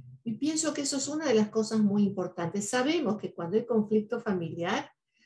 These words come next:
todas estas cuestiones de depresión y de ansiedad van a aumentar, porque todos necesitamos esa sensación de conexión, de pertenencia, de estar con la sociedad,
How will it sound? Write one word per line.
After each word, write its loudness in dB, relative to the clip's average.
todas 0
estas 2
cuestiones 2
de 6
depresión 0
y 4
de 4
ansiedad 0
van 4
a 2
aumentar, -6
porque 0
todos 2
necesitamos 4
esa 2
sensación 2
de 2
conexión, 0
de 6
pertenencia, 0
de -4
estar -2
con -2
la -6
sociedad, -2